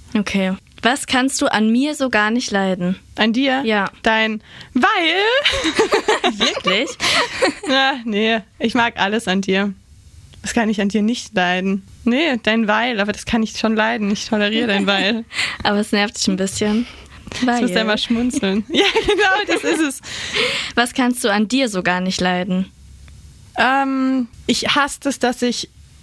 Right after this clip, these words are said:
Speaker 2: nachtragend bin manchmal.
Speaker 1: Mhm.
Speaker 2: Ja.
Speaker 1: Ganz ehrlich, kommt es auf die Länge an?
Speaker 2: Nee, ähm, aufs Körpergefühl vom Mann.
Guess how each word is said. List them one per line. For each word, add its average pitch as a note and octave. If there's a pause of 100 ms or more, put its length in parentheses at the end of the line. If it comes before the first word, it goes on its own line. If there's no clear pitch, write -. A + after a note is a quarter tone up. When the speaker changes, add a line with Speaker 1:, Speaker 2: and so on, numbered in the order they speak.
(100)
Speaker 2:
nachtragend G#3+
bin G#3
manchmal. G#3+ (1000)
Speaker 1:
Mhm. A#3+ (260)
Speaker 2:
Ja. A3 (460)
Speaker 1:
Ganz B3
ehrlich, B3
kommt A#3
es A#3
auf F#3
die G#3
Länge A3
an? B3 (1300)
Speaker 2:
Nee, A#3+ (320)
ähm, A3+
aufs G#3
Körpergefühl G#3+ (180)
vom G3+
Mann. G3